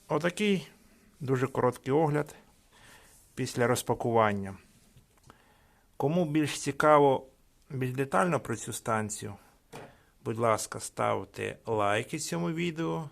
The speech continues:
підписуйтесь на канал. І тоді, можливо, буде відео, більш детальний розбір. Також налаштування, калібровка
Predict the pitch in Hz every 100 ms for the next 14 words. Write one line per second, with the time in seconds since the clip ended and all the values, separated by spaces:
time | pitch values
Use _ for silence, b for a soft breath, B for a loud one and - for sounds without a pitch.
0 | b b b b - 104 120 110 110 -
1 | 107 98 - - _ - 120 104 95 95
2 | 95 110 165 165 b b b b b _
3 | b b b b 117 131 123 190 156 120
4 | 131 147 143 131 b b 120 113 110 151
5 | 147 139 135 127 123 110 107 139 139 131
6 | 123 - b b b b 117 113 98 104
7 | 143 156 123 b b b b b b b
8 | 180 180 - 135 - B B B B 120
9 | 127 127 - 147 190 190 156 - 120 113
10 | 143 175 165 165 156